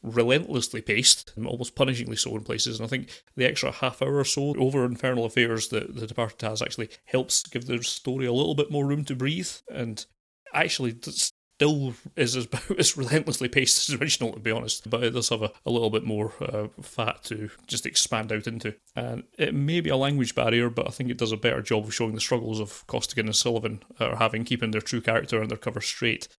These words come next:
certainly more so than the overblown histrionics of Infernal Affairs three, which is something enough to say, having now <laughs> gone back and,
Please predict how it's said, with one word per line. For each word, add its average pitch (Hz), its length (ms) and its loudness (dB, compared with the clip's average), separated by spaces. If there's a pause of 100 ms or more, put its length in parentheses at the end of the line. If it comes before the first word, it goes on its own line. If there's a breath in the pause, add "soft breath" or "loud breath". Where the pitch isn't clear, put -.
certainly 127 340 4
more 113 180 4
so 117 300 2
than 110 200 0
the 110 120 -2
overblown 117 480 0
histrionics 113 640 2
of 113 100 -2
Infernal 110 420 0
Affairs 107 400 -2
three, 131 600 -2
which 113 100 -4
is 107 80 0
something 110 260 -2
enough 104 180 -2
to 120 80 -6
say, 107 160 2
having 104 280 0 (180)
now 113 340 2
<laughs> - 120 -14
gone 123 240 0
back 110 220 2
and, 104 200 0